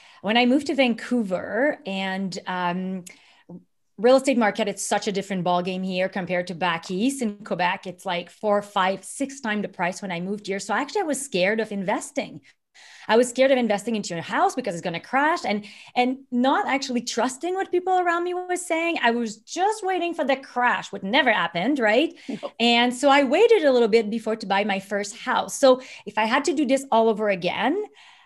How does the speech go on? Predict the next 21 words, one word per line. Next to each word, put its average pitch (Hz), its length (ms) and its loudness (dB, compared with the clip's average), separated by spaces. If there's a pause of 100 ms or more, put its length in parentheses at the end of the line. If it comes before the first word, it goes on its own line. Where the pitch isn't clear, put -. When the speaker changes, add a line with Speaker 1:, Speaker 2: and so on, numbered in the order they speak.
(720)
Speaker 1:
I 285 160 2
don't 403 160 0
think 302 160 -4
so. 262 540 4 (200)
I 214 140 0
would 208 220 -4
be 196 80 -8
scared 202 560 -2
of 190 200 -4
going 202 260 0
for 277 220 0
it. 311 160 2
Specifically, 294 720 -2
I 285 140 2
had 330 140 -2
my 233 160 2
job. 185 360 0
I 247 100 2
was 277 200 0
well 196 180 2
established. 190 760 -2